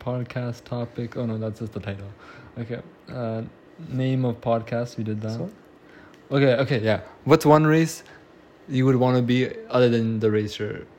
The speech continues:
Speaker 1: you are currently?
Speaker 2: Okay, since we're both black,
Speaker 1: Yes.
Speaker 2: that's out of the equation.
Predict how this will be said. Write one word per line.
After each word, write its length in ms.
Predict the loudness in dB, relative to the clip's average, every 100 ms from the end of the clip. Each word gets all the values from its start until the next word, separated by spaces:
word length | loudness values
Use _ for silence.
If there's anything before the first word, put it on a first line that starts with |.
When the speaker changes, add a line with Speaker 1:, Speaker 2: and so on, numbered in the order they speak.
| -18 -6
Speaker 1:
you 160 | -4
are 100 | -4
currently? 320 | -4 -8 -6
Speaker 2:
Okay, 80 | -6
since 200 | -6 -6
we're 80 | -4
both 260 | -2 -4 -6
black, 280 | -8 -8 -10 -20 -20 -20 -20 -20 -10
Speaker 1:
Yes. 320 | -8 -8 -12 -18
Speaker 2:
that's 160 | -12
out 120 | -10 -10
of 80 |
the 100 | -10
equation. 480 | -12 -12 -12 -12 -18